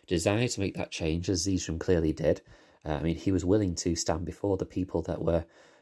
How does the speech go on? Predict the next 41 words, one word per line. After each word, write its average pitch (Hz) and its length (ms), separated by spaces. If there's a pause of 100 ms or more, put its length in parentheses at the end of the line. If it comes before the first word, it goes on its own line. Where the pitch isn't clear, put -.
(340)
going 90 240
to 82 320
take - 420
Alma 87 180
and 82 80
Amulek 82 460
and 82 180
plead 95 260
their 80 220
innocence. - 560 (400)
Um, 82 360
but - 180
he 90 140
was 82 140
cast - 320
out 85 220
from 92 160
among 87 400
the 87 80
people 87 320
of 92 80
Ammonihah, 85 680 (120)
so - 160
he 80 140
was 80 160
willing 104 300
to 82 100
change, 82 460 (380)
and 78 80
now 82 140
he 87 120
just 87 200
needed 80 240
to 85 80
call 87 240
upon 80 200
the 78 80
Saviour 82 540
and, 92 240
and 104 320
believe 98 560